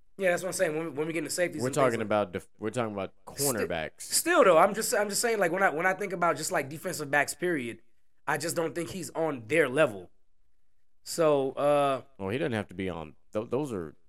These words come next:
Speaker 2: those are all-time greats.
Speaker 1: I, I, but I thought
Speaker 2: You
Speaker 1: that's
Speaker 2: don't
Speaker 1: what
Speaker 2: have to
Speaker 1: the
Speaker 2: be
Speaker 1: Hall
Speaker 2: an,
Speaker 1: of Fame
Speaker 2: I mean,
Speaker 1: was.
Speaker 2: no, I'm just,
Speaker 1: <laughs>
Speaker 2: no, I'm just, you know, we've seen, we'll say lesser.
Speaker 1: We have seen lesser. I, I do think, okay, so let me put it, he will, he won't get in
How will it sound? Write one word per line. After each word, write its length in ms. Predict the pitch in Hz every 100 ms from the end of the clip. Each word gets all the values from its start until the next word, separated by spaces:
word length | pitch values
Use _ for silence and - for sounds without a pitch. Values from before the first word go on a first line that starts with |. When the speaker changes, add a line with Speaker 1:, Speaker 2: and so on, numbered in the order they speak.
| - -
Speaker 2:
those 160 | 135 139
are 100 | 95
all-time 460 | 101 113 110 101 85
greats. 420 | 107 127 - -
Speaker 1:
I, 40 |
I, 280 | - - 170
but 220 | 151 170
I 80 | 240
thought 220 | - -
Speaker 2:
You 60 | 151
Speaker 1:
that's 0 |
Speaker 2:
don't 0 |
Speaker 1:
what 80 | 185
Speaker 2:
have 100 | 170
to 0 |
Speaker 1:
the 80 | 214
Speaker 2:
be 40 |
Speaker 1:
Hall 60 | 123
Speaker 2:
an, 40 |
Speaker 1:
of 80 | 240
Fame 260 | 277 277 262
Speaker 2:
I 60 |
mean, 100 | - 170
Speaker 1:
was. 100 | -
Speaker 2:
no, 100 | 240
I'm 180 | - -
just, 120 | 151
Speaker 1:
<laughs> 20 |
Speaker 2:
no, 140 | 233 202
I'm 120 | 165
just, 160 | 143
you 80 | 190
know, 200 | 156 127 - -
we've 220 | 110 139
seen, 500 | - 160 160 156 131 - - - - - - - - - - -
we'll 160 | 117 120
say 220 | 135 120
lesser. 760 | 98 104 113 - 123 87 80 117 - - - -
Speaker 1:
We 140 | 269
have 160 | 247 208
seen 200 | 185 165
lesser. 400 | 156 147 151 147 - - - - - -
I, 180 | 214 165 - -
I 120 | 202
do 200 | 175 294
think, 400 | 330 294 269 - - - - 202
okay, 240 | 208 165
so 140 | 170
let 120 | 180 220
me 60 |
put 220 | 185 175
it, 60 | - - -
he 180 | - 277
will, 360 | 208 226 220 175
he 220 | 233 240
won't 420 | 170 196 196 135
get 240 | 123 175 160
in 380 | 165 139 117